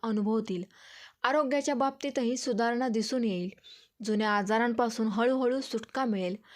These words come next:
मेष राशीच्या लोकांनी दोन हजार सव्वीसमध्ये घेतलेला एक निर्णय पुढील अनेक वर्षांचा पाया ठरेल. हे वर्ष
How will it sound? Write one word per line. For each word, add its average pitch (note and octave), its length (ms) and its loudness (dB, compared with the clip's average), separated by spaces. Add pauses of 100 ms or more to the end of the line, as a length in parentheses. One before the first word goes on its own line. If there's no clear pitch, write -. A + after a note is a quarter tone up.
(440)
मेष D4 260 -2
राशीच्या C#4+ 400 2
लोकांनी B3+ 480 0
दोन A#3+ 200 0
हजार C4 200 -2
सव्वीसमध्ये B3+ 680 -2
घेतलेला A#3+ 440 -2 (140)
एक D#4 200 2
निर्णय A#3+ 400 0 (440)
पुढील D4+ 300 0
अनेक C#4+ 300 0
वर्षांचा B3+ 440 -2
पाया B3 340 -2
ठरेल. F#3+ 340 -4 (460)
हे G#3+ 140 -6
वर्ष B3 360 0